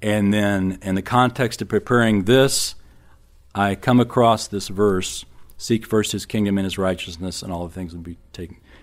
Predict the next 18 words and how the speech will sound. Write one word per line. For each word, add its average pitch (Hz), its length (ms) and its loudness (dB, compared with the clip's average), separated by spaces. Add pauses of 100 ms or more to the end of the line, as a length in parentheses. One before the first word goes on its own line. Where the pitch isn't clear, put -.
added 87 260 -10
to - 140 -14
you." 87 60 -16
It's - 140 -18
like, - 120 -18 (480)
"Keep 214 260 -2
first 170 240 -4
things 147 180 -2
first, 98 400 -4
Wayne, 87 440 -4 (800)
and 95 180 -4
trust - 360 0
me 107 100 2
with 98 140 -4
all 92 160 2
this 90 180 -4
other 85 180 -12
stuff." - 460 -16